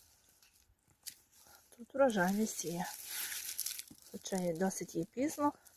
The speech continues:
погодні умови не дуже важні були. Ого! Нічого собі. Оце. Такої картоплі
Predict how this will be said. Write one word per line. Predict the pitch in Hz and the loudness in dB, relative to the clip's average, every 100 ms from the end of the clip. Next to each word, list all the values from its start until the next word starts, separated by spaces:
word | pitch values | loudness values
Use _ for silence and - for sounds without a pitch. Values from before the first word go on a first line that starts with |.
| - | 0
погодні | 202 180 180 | 2 4 2
умови | 180 180 185 - _ | 2 2 0 -6 _
не | 202 202 | 2 2
дуже | 185 170 196 | 2 0 2
важні | 196 233 254 294 | 4 4 4 4
були. | 302 339 381 - - _ _ _ _ | 6 6 6 -2 -20 _ _ _ _
Ого! | - 190 180 180 262 _ _ _ _ _ _ _ _ _ _ _ _ _ _ _ _ | 6 6 8 8 8 _ _ _ _ _ _ _ _ _ _ _ _ _ _ _ _
Нічого | 247 247 - 208 | -12 -10 -6 -6
собі. | - 196 185 - - _ _ _ _ _ _ _ _ - _ _ _ _ _ - | -4 -4 -4 -6 -20 _ _ _ _ _ _ _ _ -20 _ _ _ _ _ -12
Оце. | 220 - - 214 262 - _ _ _ - - - - - - - _ _ _ _ - - _ _ - _ - | -10 -10 0 2 2 -2 _ _ _ -18 -14 -12 -12 -12 -18 -20 _ _ _ _ -20 -20 _ _ -20 _ -10
Такої | - - 190 | -8 -4 -4
картоплі | - - 185 - | -4 -2 -2 -2